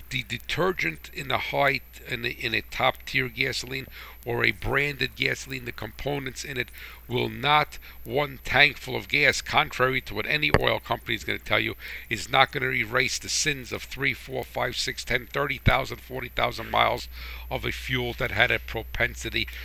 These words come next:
to build a lot of deposits, or the engine had a use cycle, a duty cycle that had a propensity to build a lot of deposits. That's excessive idling, short trips,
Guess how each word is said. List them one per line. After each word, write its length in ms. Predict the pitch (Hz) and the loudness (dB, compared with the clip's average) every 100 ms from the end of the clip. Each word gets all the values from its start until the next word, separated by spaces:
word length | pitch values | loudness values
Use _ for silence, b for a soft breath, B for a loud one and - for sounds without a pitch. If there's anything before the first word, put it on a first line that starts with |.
| B - | B -6
to 120 | - | -4
build 540 | 107 - 123 113 107 - | -4 2 4 4 2 -2
a 100 | 117 | -4
lot 260 | 101 104 101 | 2 2 2
of 180 | 90 | 0
deposits, 640 | - - - 120 110 113 - B B B B | -4 -2 8 8 8 2 -6 B B B B
or 380 | 135 127 120 - B B B - | 2 2 2 -2 B B B -10
the 180 | 110 113 | -8 2
engine 400 | 123 143 123 123 | 8 8 6 -2
had 220 | 117 117 | 4 4
a 40 | 113 | 4
use 480 | 107 107 147 190 - | 0 0 -2 0 2
cycle, 520 | - 110 92 92 87 - - | 4 4 4 -4 -4 -8 -8
a 80 | 104 - | -8 -6
duty 300 | 131 160 160 | -6 -4 -4
cycle 500 | - 127 113 113 110 B B B | 0 2 2 0 -6 B B B
that 160 | 120 101 | 0 4
had 180 | 110 | 2
a 60 | 117 | 2
propensity 760 | - 113 - - 117 - - | -2 -6 -4 -2 -2 -2 -6
to 180 | 107 - | -6 -6
build 300 | 101 113 107 | -4 -2 -2
a 60 | 104 | 0
lot 180 | 101 98 | 2 2
of 100 | 95 | 0
deposits. 440 | 98 90 95 - | -4 -2 -2 -2
That's 180 | 101 - | -6 -4
excessive 500 | - - 131 123 113 | -4 0 0 0 -2
idling, 460 | 123 127 117 120 113 - B B | 4 4 6 0 -2 -6 B B
short 420 | - - 139 - | 4 4 4 -2
trips, 520 | - 135 131 - - | 0 0 0 -2 -4